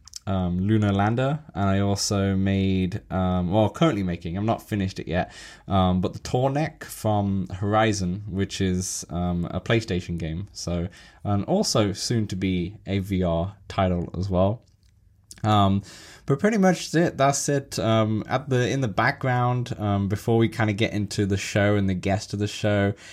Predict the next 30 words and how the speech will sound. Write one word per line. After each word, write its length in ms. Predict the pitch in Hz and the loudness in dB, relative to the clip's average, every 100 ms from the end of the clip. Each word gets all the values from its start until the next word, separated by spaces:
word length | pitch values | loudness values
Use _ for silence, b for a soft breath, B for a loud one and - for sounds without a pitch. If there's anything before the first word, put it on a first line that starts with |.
| B B B - | B B B 0
um, 440 | 107 104 98 95 - | 4 6 6 2 2
in 120 | 131 | 0
the 60 | 120 | 2
background, 760 | 113 110 - 110 107 104 98 101 | 0 0 0 2 2 0 -2 -2
I've 160 | 95 | 0
been 180 | 104 101 | 0 -2
kind 240 | - 107 | 0 0
of 120 | 101 - | 0 -4
planning 540 | - 104 104 101 98 | 0 2 2 2 0
what 100 | 101 | 2
I 80 | 101 | 2
want 340 | 101 101 - | 0 -2 -4
twenty 400 | - 107 98 101 | -4 -2 -2 -4
twenty-three 840 | - 104 92 87 - 104 104 101 95 | -4 -2 -2 -6 -6 0 2 2 0
to 180 | - | 0
be 440 | 85 98 104 117 147 | -2 2 2 4 0
for 200 | - 131 | 0 2
Let's 240 | 131 113 | 2 0
Talk 240 | - 123 123 | -2 -2 0
Oculus 600 | 117 - 123 120 117 - | 0 -2 -2 -2 -2 -2
and 380 | 117 131 156 156 | 0 2 2 0
for 160 | - 123 | -2 0
my 240 | 117 110 | 2 2
YouTube 460 | 104 117 - 107 - | 0 -2 -2 -4 -2
channel, 500 | 104 101 98 95 - | 0 2 2 0 0
uh, 220 | 92 90 | -2 -2
Playtest 540 | - 104 98 92 87 | -2 -2 0 -2 -2
V 160 | 90 92 | -2 0
R. 240 | 113 120 | 2 0
So, 400 | - - 98 95 | -2 0 2 2